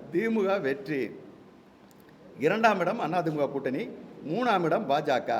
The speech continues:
வாக்கு வித்தியாசம் ஒன்றரை லட்சம் மேல் திண்டுக்கல். மதுரை, திமுக வெற்றி. இரண்டாம் இடம் அதிமுக கூட்டணி, மூணாம் இடம் பாஜக கூட்டணி. அஹ், மாநில பொதுச் செயலாளர் நிற்கிறாரு, ஆனால் மூணாம் இடம்தான்.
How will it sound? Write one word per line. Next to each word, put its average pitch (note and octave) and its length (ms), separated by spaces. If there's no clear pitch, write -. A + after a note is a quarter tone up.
வாக்கு G3+ 340
வித்தியாசம் E3 500
ஒன்றரை D#3+ 360
லட்சம் D3 400
மேல் B2 360
திண்டுக்கல். A#2+ 460
மதுரை, F3 560
திமுக F#3+ 500
வெற்றி. C#3+ 560
இரண்டாம் F3+ 440
இடம் G3 220
அதிமுக D3 540
கூட்டணி, C3+ 320
மூணாம் G#3 400
இடம் D#3+ 280
பாஜக D3 480
கூட்டணி. A#2+ 440
அஹ், D3+ 420
மாநில D#3 400
பொதுச் C#3+ 280
செயலாளர் C3 440
நிற்கிறாரு, B2+ 540
ஆனால் D#3 360
மூணாம் D3 340
இடம்தான். A2 400